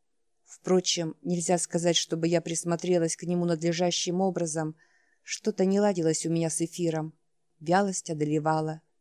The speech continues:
медлительность. Возможно, я и на самом деле переутомилась. Что и не мудрено, если проявлять доброту целых полдня.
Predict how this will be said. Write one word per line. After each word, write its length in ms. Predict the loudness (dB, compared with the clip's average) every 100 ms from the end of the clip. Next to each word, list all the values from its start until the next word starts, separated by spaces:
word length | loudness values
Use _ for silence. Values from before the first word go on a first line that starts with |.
| _
медлительность. 1040 | -4 -2 -2 -2 -4 -4 -4 -6 -10 -18 -20 _ _ _ _ _ _
Возможно, 720 | -2 0 2 0 0 -4 -4 -6 -6
я 240 | 2 4
и 60 | 4
на 100 | 2
самом 380 | 0 0 0
деле 260 | 0 0 0
переутомилась. 1000 | 0 -2 0 0 0 0 -2 -4 -8 -12 _ _ _ _ _
Что 300 | -6 2 4
и 60 |
не 120 | 4
мудрено, 640 | 4 2 2 0 0 -2 -8 _
если 300 | 0 0 0
проявлять 520 | 4 4 6 4 4
доброту 640 | 2 2 0 -2 -2 -2 -4
целых 460 | 0 4 4 2
полдня. 600 | 2 2 2 0 -2 -4